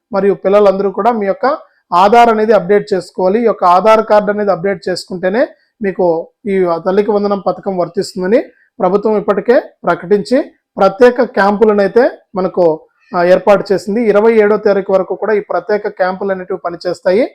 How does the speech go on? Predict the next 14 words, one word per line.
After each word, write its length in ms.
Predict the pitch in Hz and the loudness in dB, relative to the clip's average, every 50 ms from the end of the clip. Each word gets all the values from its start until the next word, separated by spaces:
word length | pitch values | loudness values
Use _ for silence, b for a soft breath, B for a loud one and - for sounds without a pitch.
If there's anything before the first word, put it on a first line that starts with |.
| _ _ _ _ _ _ | _ _ _ _ _ _
మీ 80 | 214 196 | -2 -2
యొక్క 160 | 196 185 - | 0 0 0
గ్రామ 340 | 196 180 170 202 180 196 214 226 | 0 2 2 2 4 4 4 4
లేదా 220 | 226 226 226 220 226 | 4 4 4 2 2
వార్డు 280 | 208 185 175 185 185 208 | 4 4 2 2 2 0
సచివాలయంలో 640 | 202 - 202 - 202 196 196 196 190 196 208 208 196 | -2 -2 -2 0 0 0 2 2 2 0 -2 -4 -6
ఈ 40 | 175 - | -6 -6
ప్రత్యేక 340 | 180 175 - 196 185 - | -6 -6 -4 -6 -6 -6
క్యాంపులు 400 | 196 190 - 185 185 185 185 196 | -6 -4 -4 -4 -4 -4 -4 -4
అయితే 160 | 190 185 - 190 | -4 -4 -2 -4
ఉన్నాయి. 280 | 180 175 180 180 202 262 339 - _ _ _ _ _ _ _ - | -4 -2 -2 0 0 0 -2 -4 _ _ _ _ _ _ _ -4
అక్కడికి 340 | 175 170 202 214 240 220 | -2 0 2 0 2 2
వెళ్ళి 180 | 240 226 226 226 | 2 2 4 2
మీరు 220 | 214 214 220 240 | 2 2 4 4